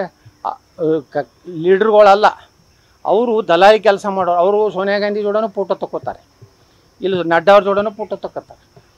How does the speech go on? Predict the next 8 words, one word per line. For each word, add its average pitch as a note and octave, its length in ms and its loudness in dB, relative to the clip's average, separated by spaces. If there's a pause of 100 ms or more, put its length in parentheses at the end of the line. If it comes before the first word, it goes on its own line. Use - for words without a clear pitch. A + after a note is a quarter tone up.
(100)
ದೇವೇಗೌಡರ G#3 540 -2
ಬಲ್ಲಿನೂ G#3 380 -6
ಕಾಲು G3+ 320 2 (180)
ಹಿಡಿದು G3 360 -8
ಫೋಟೋ F#3 180 -10
ತಗೋತಾರೆ. A2 460 -14 (800)
ಅಂಥ D#3+ 240 -8 (160)
ದಲಾಲಿಗಳಿಂದ G3+ 580 2